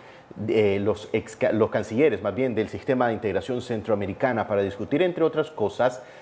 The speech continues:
los temas vinculados a la migración de centroamericanos hacia Norteamérica. Veamos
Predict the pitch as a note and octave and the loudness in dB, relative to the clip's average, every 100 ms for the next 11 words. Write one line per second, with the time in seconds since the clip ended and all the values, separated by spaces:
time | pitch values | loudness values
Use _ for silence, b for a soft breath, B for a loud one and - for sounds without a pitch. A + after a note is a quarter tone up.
0 | B B B2 B2+ - D3+ C#3+ D#3+ D#3 A#2+ | B B 4 4 4 2 4 2 0 -4
1 | B2 A#2+ A#2+ B2 C3+ C3 A#2 A2 A2 A2+ | -4 -2 4 6 4 0 -2 -2 -2 -4
2 | G2 G#2 F2 - C#3+ B2 F#2+ F2+ B B | -2 -2 -4 -2 2 2 0 -8 B B
3 | B F2+ B2+ D#3+ D3 C#3+ C3+ A#2 G2+ C3 | B 2 2 4 2 2 2 0 -2 0
4 | B2 A#2+ A2+ G#2 G#2 A2+ G#2+ G#2 - - | 0 0 0 0 0 0 0 0 -4 -18
5 | - G#2+ A2 A#2 G#2+ A2+ A2 - F#2+ F#2+ | -8 -2 2 2 2 2 2 0 -4 0
6 | F#2+ F2 E2+ - E2 - B B G2+ C#3+ | -2 -2 -6 -4 -4 -4 B B 6 6
7 | D#3 D3+ D3 - | 6 -2 -4 -14